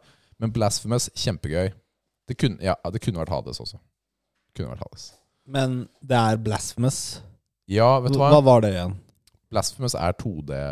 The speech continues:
Speaker 1: Souls. Like. Det er me-, det er sånn der Metroidvania.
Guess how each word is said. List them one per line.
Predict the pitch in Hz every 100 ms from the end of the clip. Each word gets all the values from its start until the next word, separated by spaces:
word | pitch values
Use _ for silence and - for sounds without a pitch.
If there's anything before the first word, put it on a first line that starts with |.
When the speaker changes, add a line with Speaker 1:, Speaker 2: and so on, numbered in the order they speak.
| 73
Speaker 1:
Souls. | - 67 - - _ _ _ _
Like. | 90 92 - _ _ _ _ _ _ _ _ _ _ _ _ _ _
Det | 98
er | 92
me-, | 92 101
det | 95 90
er | 95
sånn | 95 80
der | 73 73
Metroidvania. | 73 82 69 64 62 62